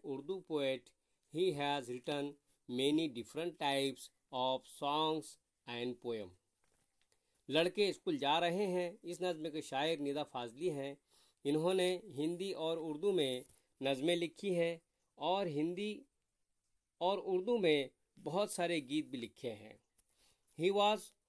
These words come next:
honored with the National Harmony Award। उन्हें कौमी अवार्ड भी मिल चुका है। He was awarded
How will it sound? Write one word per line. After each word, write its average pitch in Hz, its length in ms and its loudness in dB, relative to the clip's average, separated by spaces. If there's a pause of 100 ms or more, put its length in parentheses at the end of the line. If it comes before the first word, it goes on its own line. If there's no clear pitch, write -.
(140)
honored 220 500 2
with 196 220 0
the 185 260 4 (260)
National 180 500 -2 (580)
Harmony 180 600 0 (160)
Award। 143 320 4 (920)
उन्हें 147 380 4
कौमी 143 380 0 (160)
अवार्ड 147 340 0
भी 143 160 0 (480)
मिल 127 240 -2
चुका 120 240 -10
है। 117 240 -10 (640)
He 135 120 2 (100)
was 151 200 8 (140)
awarded 147 500 4